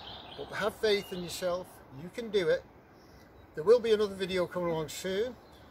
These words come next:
Thank you very much again for all of your subscriptions, all of your likes, all of your, uh, amazing comments and class requests.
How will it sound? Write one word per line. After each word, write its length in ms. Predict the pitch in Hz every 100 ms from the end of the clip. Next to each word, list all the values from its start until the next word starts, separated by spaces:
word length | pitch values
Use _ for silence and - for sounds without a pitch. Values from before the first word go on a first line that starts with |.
| -
Thank 200 | 202 190
you 80 | 180
very 180 | 202 196
much 220 | 196 -
again 380 | 143 180 190 196
for 100 | 185 -
all 300 | 190 208 208
of 100 | 175
your 140 | 180
subscriptions, 880 | 170 180 - - 165 - 156 156 151 156
all 160 | 165 165
of 120 | 135
your 140 | 147 135 151
likes, 540 | 180 185 - - - - - - - 156
all 240 | 170 170
of 160 | - 156
your, 420 | 156 156 147 151
uh, 420 | 151 147 147 143 135 127 - - -
amazing 460 | 151 185 196 180 -
comments 520 | 175 160 165 165 -
and 100 | 185 -
class 380 | 180 170 -
requests. 720 | 151 143 151 147 175 - -